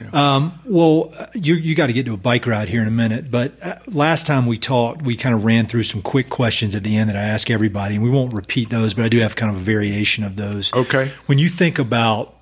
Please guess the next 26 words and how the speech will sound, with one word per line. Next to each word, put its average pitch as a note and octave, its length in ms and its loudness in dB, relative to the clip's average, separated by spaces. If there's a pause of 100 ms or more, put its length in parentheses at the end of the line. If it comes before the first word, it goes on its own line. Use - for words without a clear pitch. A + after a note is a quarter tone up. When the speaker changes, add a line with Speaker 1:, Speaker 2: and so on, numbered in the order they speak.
(120)
Speaker 2:
best B2 380 0
books B2+ 320 -2
you've A2 200 -4
read A2+ 560 -2 (340)
this A#2 320 0
year, G#2 480 -6 (640)
do A#2 140 0
any A#2+ 120 4
come A#2+ 220 0
to A2 60 0
mind? A2 300 0 (600)
Speaker 1:
I C3+ 40 4
guess D#3 240 0
the D#3 140 0
last C3+ 520 2
two, A2+ 500 0
I'd A2 220 -6
been A#2 160 0
kinda A#2+ 220 -2
saving A#2+ 400 2
them A2+ 200 -2
until G#2 280 -6
school B2 340 0
was A#2 220 0
over A#2 320 -2
because G2+ 580 -6